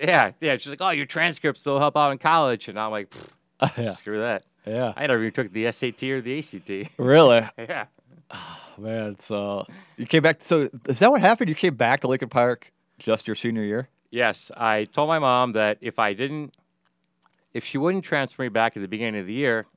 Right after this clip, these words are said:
Speaker 1: I would move in with my dad in January, 'cause I was eighteen, January second,
Speaker 2: Oh, wow.
Speaker 1: and transfer back myself.
Speaker 2: <laughs>
Speaker 1: And by then, you know, I'd already made up my mind to join the military.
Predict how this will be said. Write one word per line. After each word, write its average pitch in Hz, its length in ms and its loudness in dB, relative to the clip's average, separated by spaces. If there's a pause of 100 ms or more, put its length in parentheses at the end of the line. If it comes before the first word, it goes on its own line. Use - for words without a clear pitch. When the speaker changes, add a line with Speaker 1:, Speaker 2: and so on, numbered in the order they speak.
(140)
Speaker 1:
I 110 140 -4
would 104 180 -4
move 127 200 -4
in 143 60 -6
with 135 80 -6
my 120 140 -2
dad 117 440 -2 (140)
in 101 180 -14
January, 107 580 -4
'cause - 160 -10
I 110 40 -2
was 87 100 -6
eighteen, 110 440 -8
January 101 320 -6
second, 113 260 -4
Speaker 2:
Oh, 107 140 -2
wow. 104 300 -2
Speaker 1:
and 113 120 -8
transfer 123 440 -6
back 110 260 -2
myself. 110 380 -2 (680)
Speaker 2:
<laughs> 175 400 -12 (360)
Speaker 1:
And 127 160 -4
by 123 160 4
then, 156 240 2
you 110 80 -6
know, 110 120 0
I'd 120 160 2
already 117 180 2
made 107 160 0
up 113 60 0
my 107 80 0
mind 104 260 0
to 98 60 -10
join 113 160 -6
the 113 80 -10
military. 95 540 -6